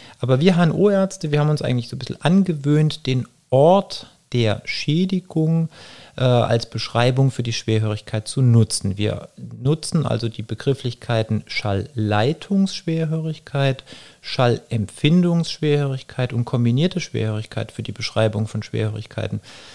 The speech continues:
Und, ähm, alle Prozesse oder alle, ja, sag ich mal, Krankheiten, die den Schalltransport in Richtung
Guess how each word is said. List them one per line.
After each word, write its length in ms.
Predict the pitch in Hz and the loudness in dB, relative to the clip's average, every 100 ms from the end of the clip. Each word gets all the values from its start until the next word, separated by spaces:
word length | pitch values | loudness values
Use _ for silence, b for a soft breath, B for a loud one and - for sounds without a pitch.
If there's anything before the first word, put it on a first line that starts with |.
| B B _ | B B _
Und, 180 | 131 135 | 0 2
ähm, 360 | 131 131 127 120 - _ | 4 4 2 0 -6 _
alle 460 | 143 151 202 208 202 _ - | 0 2 2 0 -2 _ -10
Prozesse 880 | - 131 - - 160 - 127 107 - | -6 -6 -2 0 0 0 0 0 -2
oder 280 | 104 98 - | -4 -6 -6
alle, 580 | 127 139 135 127 120 117 _ - | -2 0 2 2 0 -2 _ -6
ja, 120 | 104 | -4
sag 140 | 113 | -4
ich 80 | 113 | -4
mal, 160 | 107 95 | -4 -4
Krankheiten, 840 | - - 175 208 160 135 - 113 | -6 0 0 0 0 0 0 -4
die 140 | 117 | -4
den 240 | 107 110 110 | -4 -4 -4
Schalltransport 1400 | - 143 196 220 - 151 139 - - - 160 156 120 - | 0 4 4 0 -2 -2 -2 -6 -10 -2 2 4 2 -2
in 160 | 127 | -2
Richtung 560 | 120 123 - 120 113 | -2 -4 -4 0 0